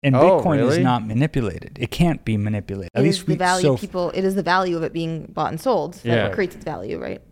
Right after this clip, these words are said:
Speaker 2: You think
Speaker 1: And
Speaker 2: there'll be
Speaker 1: it's,
Speaker 2: a,
Speaker 1: it's,
Speaker 2: yeah.
Speaker 1: it's finite amount. So there's only, what, twenty-seven million Bitcoin, right?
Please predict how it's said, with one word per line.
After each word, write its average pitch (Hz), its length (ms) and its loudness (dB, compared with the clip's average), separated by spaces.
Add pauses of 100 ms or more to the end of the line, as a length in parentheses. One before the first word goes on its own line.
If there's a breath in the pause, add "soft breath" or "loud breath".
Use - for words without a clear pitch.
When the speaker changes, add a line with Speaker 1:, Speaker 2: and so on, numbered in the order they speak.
(200)
Speaker 2:
You 117 80 -6
think 151 180 4
Speaker 1:
And 139 100 6
Speaker 2:
there'll 135 180 2
be - 80 -4
Speaker 1:
it's, 131 200 -2
Speaker 2:
a, - 40 -2
Speaker 1:
it's, 101 40 -2
Speaker 2:
yeah. 98 100 -4
Speaker 1:
it's - 160 -4
finite 156 600 0
amount. 98 480 -6 (600 soft breath)
So 143 60 6
there's 135 280 2
only, 170 360 2
what, 123 280 -2
twenty-seven 127 1040 -2 (300)
million 127 680 0
Bitcoin, 101 480 -6
right? 120 320 -2